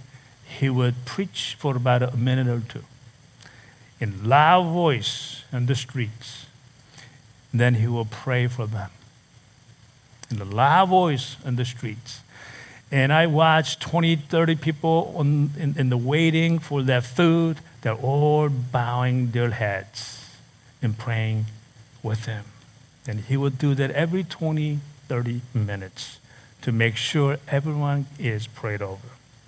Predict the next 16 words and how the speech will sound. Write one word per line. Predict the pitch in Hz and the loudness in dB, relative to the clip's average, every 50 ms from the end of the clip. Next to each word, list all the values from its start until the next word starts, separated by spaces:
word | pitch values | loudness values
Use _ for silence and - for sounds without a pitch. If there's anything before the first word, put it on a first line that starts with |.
| - - - - - - - - - _ _ - - _ - _ _ - - _ _ - - - - - - - - - - - - - - - - - _ _ _ _ - | -20 -20 -20 -20 -20 -20 -20 -20 -20 _ _ -20 -20 _ -20 _ _ -20 -20 _ _ -18 -18 -18 -20 -20 -20 -20 -20 -20 -20 -20 -20 -20 -20 -20 -20 -20 _ _ _ _ 0
Around | 127 147 151 156 151 | 2 4 4 4 4
ten | - - 175 165 | 2 4 4 4
o'clock, | 156 151 147 - - 147 147 143 143 143 - - - - - - - - - - - - - - - - - - - - - - - _ - | 4 4 2 0 2 6 6 6 6 6 2 -2 -6 -12 -14 -16 -18 -20 -20 -20 -20 -20 -20 -20 -20 -20 -20 -20 -20 -20 -20 -20 -20 _ -2
when | 131 120 127 | 0 2 2
we | 131 127 | 4 2
were | 131 127 | 2 0
folding | 127 - 151 151 147 143 139 135 | 0 2 2 2 4 4 2 2
the | 139 139 | 0 -2
table, | 127 - 123 120 120 117 113 117 117 117 120 120 - - - - - - - - - - - - - - - | 0 0 2 2 4 2 2 0 -2 -2 -4 -8 -10 -14 -18 -20 -20 -20 -20 -20 -20 -20 -20 -20 -20 -10 -2
Pastor | - 127 120 123 131 127 | 0 2 2 2 0 0
Ben | 113 123 123 120 120 117 113 117 110 110 - - - - - - _ _ - - - - - - - - - _ - - _ | 2 2 2 2 2 0 -2 -4 -6 -8 -12 -18 -20 -20 -20 -20 _ _ -20 -20 -20 -20 -20 -20 -20 -20 -20 _ -20 -4 _
looked | 139 151 147 147 147 | 2 2 2 4 2
at | 143 139 | 2 4
me | 131 135 135 135 135 131 127 127 - - | 4 2 0 2 2 2 2 0 0 -2
and | 120 107 107 | -2 -2 -2
said, | - - 117 110 110 113 110 104 107 110 | 0 0 0 0 2 0 0 -2 -2 -4